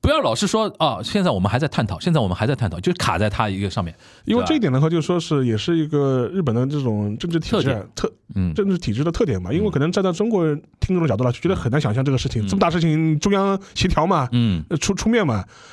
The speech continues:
Speaker 2: 但是的话，因为第一点啊，就是说他日本的宪法也好，他，他，他现行政治体制也好，他是强调一个地方自治性的。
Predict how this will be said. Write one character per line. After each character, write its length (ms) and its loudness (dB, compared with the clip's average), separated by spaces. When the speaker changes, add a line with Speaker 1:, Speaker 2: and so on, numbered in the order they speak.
Speaker 2:
但 140 0
是 100 0
的 120 2
话， 180 2
因 100 0
为 120 4
第 160 0
一 40 4
点 120 2
啊， 40 0
就 80 2
是 60 4
说 100 2
他 120 2
日 100 2
本 240 0
的 400 0
宪 180 2
法 140 0
也 60 2
好， 140 0
他， 100 2
他， 120 0
他 120 -2
现 120 0
行 120 2
政 120 0
治 80 2
体 140 -2
制 160 2
也 60 2
好， 180 -4
他 100 0
是 160 -2
强 200 -2
调 140 2
一 100 2
个 100 -2
地 100 -2
方 140 0
自 140 -4
治 120 0
性 200 -2
的。 60 -12